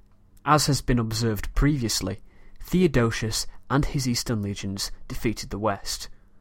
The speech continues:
with Gothic assistance, over the next decade or so. The East eventually recovered throughout the fifth century, to thrive without Germanic assistance.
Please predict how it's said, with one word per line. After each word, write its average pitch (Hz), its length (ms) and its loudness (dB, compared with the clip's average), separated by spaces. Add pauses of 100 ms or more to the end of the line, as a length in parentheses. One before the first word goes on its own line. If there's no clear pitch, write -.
(220)
with 139 280 2 (100)
Gothic - 340 -4
assistance, - 640 -4 (640)
over 156 240 6
the 135 100 0
next 95 300 -4
decade 104 360 -2
or - 100 -8
so. 98 300 -4 (1500)
The 151 100 2
East 175 400 2
eventually 147 540 2
recovered 120 600 0 (200)
throughout 113 440 0
the 123 100 -6
fifth - 440 -8
century, - 560 -2 (580)
to 151 100 0
thrive 139 600 2 (140)
without 120 480 0
Germanic 98 500 -2
assistance. - 800 -4